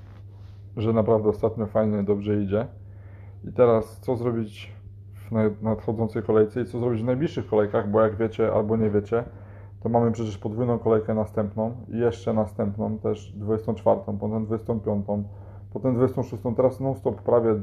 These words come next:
podwójne kolejki, więc można sobie chipy wykorzystywać, ci co mają, a można też planować i transfery robić tak z głową, żeby mieć trochę podwójnych graczy, trochę te składy zedytować. Y,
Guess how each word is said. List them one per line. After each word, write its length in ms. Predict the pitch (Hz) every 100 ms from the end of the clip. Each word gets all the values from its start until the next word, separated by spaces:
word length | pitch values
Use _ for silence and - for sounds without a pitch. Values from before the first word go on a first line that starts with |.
| 98
podwójne 380 | 117 107 131 120
kolejki, 460 | 113 104 98 107
więc 180 | 104 107
można 260 | 113 110 110
sobie 220 | 110 110
chipy 300 | 104 120 117
wykorzystywać, 680 | 101 101 101 98 113 104 101
ci 220 | - 107
co 140 | 113
mają, 340 | 107 98 98 120 - - - - -
a 80 | 107
można 300 | 117 110 117
też 240 | 110 104 107
planować 540 | 117 120 113 110 113
i 160 | 117 101
transfery 440 | 120 117 147 120
robić 260 | 107 101 -
tak 180 | 104
z 60 | 101
głową, 360 | 104 110 110 107
żeby 180 | 110
mieć 300 | 113 107 - -
trochę 200 | 107 107
podwójnych 520 | 110 101 117 113 104
graczy, 460 | 98 101 - 107 123 - - - -
trochę 200 | 107 107
te 120 | 104
składy 300 | - 113 104
zedytować. 680 | 101 101 104 101 101 - - - - - - -
Y, 220 | 104